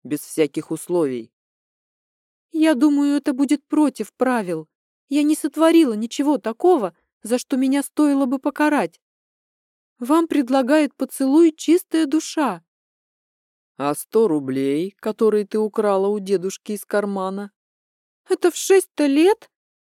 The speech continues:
«Ты рано начала. Что с тобой станет к семидесяти?» «Значит, такой мне отводится срок.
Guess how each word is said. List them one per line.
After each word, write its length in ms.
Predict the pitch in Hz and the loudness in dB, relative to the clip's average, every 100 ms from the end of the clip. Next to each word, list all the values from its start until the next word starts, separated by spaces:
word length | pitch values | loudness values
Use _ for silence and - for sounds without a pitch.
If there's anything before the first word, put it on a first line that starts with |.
| _ _ _ _ | _ _ _ _
«Ты 300 | 135 170 202 | -4 -2 0
рано 360 | 175 180 214 233 | 0 -2 -2 -4
начала. 580 | 240 - 262 180 113 - _ _ _ _ _ | -6 -6 -4 -4 -6 -10 _ _ _ _ _
Что 300 | - - 285 | -16 -8 -6
с 80 | - | -2
тобой 300 | 170 160 165 | -2 0 -4
станет 400 | - 202 151 - | -4 -6 -6 -10
к 60 | |
семидесяти?» 800 | - 190 214 151 131 - - 113 _ _ _ _ _ _ _ _ | -12 -8 -6 -8 -12 -16 -14 -14 _ _ _ _ _ _ _ _
«Значит, 480 | 262 277 311 - 285 - | -6 -2 -2 -2 -8 -2
такой 420 | 247 - 233 320 | -4 0 0 2
мне 240 | 339 330 | 0 -2
отводится 540 | 330 302 262 202 - 208 | -2 -2 -2 -4 -12 -14
срок. 440 | - 214 190 | -8 -8 -10